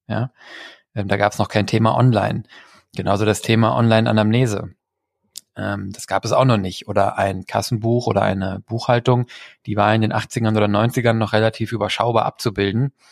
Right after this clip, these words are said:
Heute ist das Thema, sind auch diese Themen so komplex geworden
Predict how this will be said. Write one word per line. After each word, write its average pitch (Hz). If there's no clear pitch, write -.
Heute 113
ist 123
das 110
Thema, 117
sind 110
auch -
diese 135
Themen 110
so 120
komplex 120
geworden 139